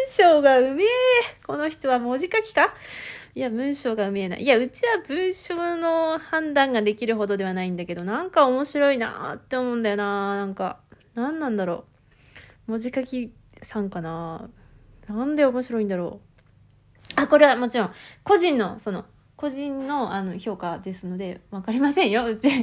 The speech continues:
<laughs> ね、わかんないんだけど。いやー、待って、ここ、いっぱいこ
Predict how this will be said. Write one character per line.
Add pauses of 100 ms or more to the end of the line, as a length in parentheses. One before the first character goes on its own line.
(180)
<laughs>
ね、
わ
か
ん
な
い
ん
だ
け
ど。 (960)
い
や (320)
ー、
待
っ
て、
こ
こ、 (120)
い
っ (120)
ぱ
い
こ